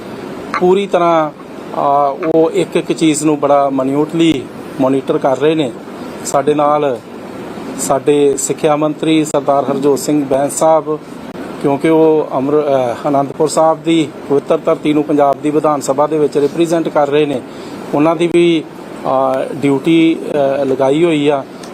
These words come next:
ਅੱਜ ਉਹ ਕਿਸੇ ਕਾਰਨ ਕਰਕੇ ਇੱਥੇ ਨਹੀਂ ਪਹੁੰਚ, ਪਹੁੰਚ ਸਕੇ।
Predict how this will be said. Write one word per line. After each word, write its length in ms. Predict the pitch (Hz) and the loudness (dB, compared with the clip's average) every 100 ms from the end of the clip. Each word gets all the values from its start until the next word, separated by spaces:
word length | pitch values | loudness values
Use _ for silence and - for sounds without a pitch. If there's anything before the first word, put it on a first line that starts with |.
| - 139 | -8 -4
ਅੱਜ 140 | 135 147 | 0 0
ਉਹ 80 | 143 | 0
ਕਿਸੇ 260 | 160 156 | 2 2
ਕਾਰਨ 320 | 151 143 143 | 2 0 0
ਕਰਕੇ 420 | 147 143 - 147 143 | 0 -2 0 0 0
ਇੱਥੇ 320 | - 147 117 - - 120 | 2 0 0 -6 -8 -2
ਨਹੀਂ 200 | 143 156 | 0 0
ਪਹੁੰਚ, 340 | 156 156 156 - - - - | 0 0 -4 -6 -8 -10 -4
ਪਹੁੰਚ 200 | 143 151 | -2 0
ਸਕੇ। 320 | - - 151 | -2 0 -2